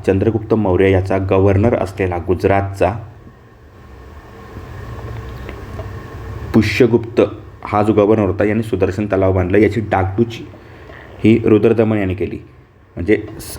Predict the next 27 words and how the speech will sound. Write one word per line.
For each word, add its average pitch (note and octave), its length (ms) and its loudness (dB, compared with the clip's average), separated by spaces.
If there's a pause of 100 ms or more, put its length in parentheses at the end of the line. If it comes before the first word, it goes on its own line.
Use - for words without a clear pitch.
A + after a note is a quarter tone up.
आणि G2 200 6
सौराष्ट्र A#2 640 2
जुनागड A2+ 460 2
येथील A2+ 200 -2
लेखात, G2+ 320 0 (180)
संस्कृत G#2 360 2
भाषेत A2+ 360 0
याचा G#2 200 2
लेख, G#2 300 0 (460)
शिलालेख G#2+ 440 2
आहे, G2 140 0
त्या G#2+ 200 2
लेखात A#2+ 420 2
या A#2 80 6
गोष्टीचं G#2 340 4
वर्णन F2+ 340 2
आहे F2+ 100 -8
सुदर्शन F#2 420 -2
तलावाची. F2+ 420 -4 (1120)
त्यामुळे G#2+ 260 4 (260)
संस्कृत A2+ 360 2
भाषेचा A2+ 600 2
देखील A#2 360 2
स्वीकार G#2+ 380 2
केला F#2+ 220 2
होता. F#2+ 260 2
म्हणजे G2 380 0